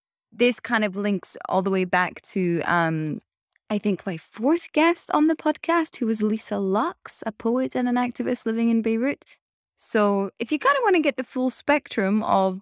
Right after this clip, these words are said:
the, this group of women and how they're working together to overcome and battle against, uh, oppression and inequality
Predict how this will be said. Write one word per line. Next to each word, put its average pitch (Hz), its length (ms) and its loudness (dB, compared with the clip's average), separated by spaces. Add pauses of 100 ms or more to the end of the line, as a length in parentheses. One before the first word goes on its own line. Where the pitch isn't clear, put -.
the, 185 480 2
this 190 340 -6
group 220 300 -2
of 190 180 -4
women 185 320 0
and 170 180 -4
how 202 240 0
they're 190 160 0
working 175 380 -4
together 170 460 -2
to 170 340 -2
overcome 175 680 -2 (280)
and 160 260 -6
battle 160 380 -4
against, 160 800 -4
uh, 147 320 -2 (420)
oppression 147 680 -4
and 143 380 -2
inequality 147 840 -4